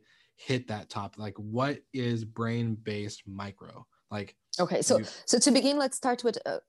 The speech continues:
Speaker 2: one more, two, I wanna talk about two more terms that everyone's throwing around these days, and it's kind of the thing, upskill and reskill, right?
Speaker 1: Okay.
Speaker 2: So upskill is teaching someone,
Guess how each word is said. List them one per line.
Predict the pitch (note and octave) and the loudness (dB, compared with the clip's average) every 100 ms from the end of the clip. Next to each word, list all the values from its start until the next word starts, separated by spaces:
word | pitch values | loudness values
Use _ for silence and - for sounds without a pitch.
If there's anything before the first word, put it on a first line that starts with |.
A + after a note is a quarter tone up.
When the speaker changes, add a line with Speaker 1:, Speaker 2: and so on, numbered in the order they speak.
| - | -4
Speaker 2:
one | - A3+ D4 D4 | 0 4 4 4
more, | A3+ G3 | 4 2
two, | G#3+ - D4 | 2 0 0
I | A#3 | 2
wanna | B3 B3+ | 2 0
talk | B3+ B3 | -4 -4
about | A3 | -4
two | - C#4 | -2 -2
more | B3+ | -2
terms | A3+ A#3 G#3+ G#3+ | -2 -4 -4 0
that | |
everyone's | G3+ G#3 A3+ G#3 - - | 2 4 2 -2 -8 -2
throwing | A3 G#3+ G3+ | 0 0 0
around | F3+ F3+ F#3+ | 0 0 -2
these | G3+ | -2
days, | F#3 G3+ G3 | -2 -2 0
and | G3 | -2
it's | F3 | -6
kind | - G3 | -6 -4
of | F3 | -4
the | F3 | 0
thing, | F#3 E3+ - | 2 4 4
upskill | G#3 - - A#3 G3 | 4 4 6 4 6
and | G3+ | 2
reskill, | E3 E3+ - D#3 - _ _ _ _ | 2 0 2 0 -2 _ _ _ _
right? | - | -2
Speaker 1:
Okay. | A2 G2 - - - | -2 -2 -6 -18 -4
Speaker 2:
So | - A3+ - _ - | 2 2 0 _ 0
upskill | C#4+ - D4+ D4+ B4 _ _ _ _ | 2 2 0 0 -2 _ _ _ _
is | A3 G#3 - - - | -8 -8 -10 -16 -6
teaching | D#4 - E4+ D#4+ | -4 -2 -4 -6
someone, | - D4+ C4+ B3+ A#3+ A#3+ B3 | -6 -4 -2 -2 -4 -6 -10